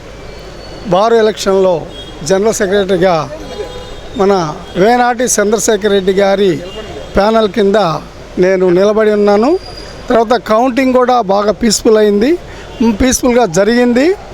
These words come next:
తర్వాత చూస్తే మా యొక్క ప్యానెల్లో <clears throat> పదిహేను మంది ఉండారు క్యాండిడేట్స్. ఆ, మొత్తం కూడా అయ్యప్పరెడ్డి గారు వచ్చి ప్రెసిడెంట్గా,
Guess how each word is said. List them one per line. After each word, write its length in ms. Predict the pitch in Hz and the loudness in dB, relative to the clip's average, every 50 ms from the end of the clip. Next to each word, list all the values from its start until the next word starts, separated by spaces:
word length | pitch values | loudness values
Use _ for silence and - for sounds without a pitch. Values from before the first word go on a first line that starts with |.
| - - - - - - | -16 -16 -14 -8 -2 2
తర్వాత 280 | 262 254 262 269 269 226 214 | 2 4 4 2 2 0 0
చూస్తే 580 | 269 247 - - 349 302 247 302 311 233 233 247 - - - - - 262 | 0 0 0 0 2 2 4 4 4 2 0 -2 -6 -14 -14 -4 0 2
మా 320 | 214 233 247 247 240 240 | 2 2 2 2 2 2
యొక్క 200 | 240 233 - 226 | 0 0 0 -2
ప్యానెల్లో 680 | 185 - 226 226 247 269 277 269 254 247 214 170 151 - - - - | -2 0 0 0 2 2 2 4 4 4 2 2 -2 -4 -10 -6 -2
<clears throat> 1000 | - 214 196 165 - - - - - - - - - - - - - - - - | -2 0 0 -2 -4 -6 -10 -14 -18 -18 -16 -16 -16 -16 -16 -16 -16 -6 -2 0
పదిహేను 320 | 233 226 226 233 254 240 | 2 4 4 2 2 2
మంది 220 | 226 233 240 247 254 | 2 2 4 4 4
ఉండారు 520 | 247 226 220 214 214 208 208 269 330 349 - - | 4 4 4 4 4 4 2 2 0 -2 -6 -4
క్యాండిడేట్స్. 680 | - 214 196 214 220 196 208 202 180 - - 262 254 302 370 - - - - - - - - - - - | 0 2 2 2 4 4 2 2 0 0 0 0 0 0 -2 -6 -10 -14 -14 -14 -14 -14 -14 -12 -6 -2
ఆ, 280 | - 202 202 202 202 202 | 0 2 2 4 2 2
మొత్తం 480 | 202 208 214 208 220 214 - 269 262 262 | 0 0 0 0 0 2 2 0 2 2
కూడా 300 | 262 254 254 247 214 170 196 247 226 208 | 2 2 2 2 0 0 0 0 2 2
అయ్యప్పరెడ్డి 460 | 208 233 226 - 247 233 233 208 233 | 2 0 0 2 2 2 2 2 2
గారు 160 | 226 226 220 | 2 2 2
వచ్చి 280 | 220 196 - - 226 202 | 2 0 2 0 0 0
ప్రెసిడెంట్గా, 680 | - 196 185 - - 240 214 208 214 202 208 208 233 | 2 0 0 0 2 2 2 2 2 2 2 0 -2